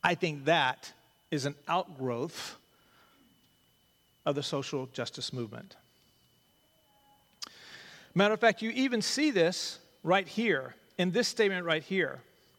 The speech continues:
where it was, says that Jesus was a man of color who was murdered by law enforcement and state-sanctioned violence for the insurrection against the Roman Empire. That is being preached in our churches, and that message and others similar to it are.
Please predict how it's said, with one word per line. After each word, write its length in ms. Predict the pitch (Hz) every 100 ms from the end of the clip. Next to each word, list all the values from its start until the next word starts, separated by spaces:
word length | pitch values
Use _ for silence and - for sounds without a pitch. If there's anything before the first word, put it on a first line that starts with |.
| _ - - - - - _
where 220 | - 190 180
it 80 | 190
was, 160 | 185
says 220 | - 196
that 120 | 170 160
Jesus 460 | 208 294 302 277
was 140 | 220 190
a 60 |
man 260 | 175 208 220
of 80 | 214
color 340 | - 220 170
who 140 | 160
was 120 | 170 151
murdered 400 | 175 214 214 165
by 140 | 156
law 320 | 147 170 220
enforcement 560 | 226 - 220 214 214 214
and 140 | 160
state-sanctioned 880 | - - 202 202 - 202 185 190 139
violence 420 | 180 185 160 147
for 140 | - 156
the 100 | 147
insurrection 600 | 151 170 175 180 - 143
against 260 | 139 135
the 60 | 143
Roman 260 | 143 139
Empire. 420 | 135 131 131 120 113 - - - -
That 560 | 135 226 208 156 - - - -
is 160 | 170
being 260 | 147 185 165
preached 580 | - 247 175 165 - - _ _
in 240 | 190 190 - 170
our 140 | 151
churches, 640 | - - 214 - 143 135 -
and 160 | 160 156
that 180 | 208 202
message 400 | 185 175 165 143
and 160 | 147 -
others 300 | 202 185 156
similar 420 | - 269 294 156
to 240 | 131 - 131
it 80 | -
are. 360 | 123 123 120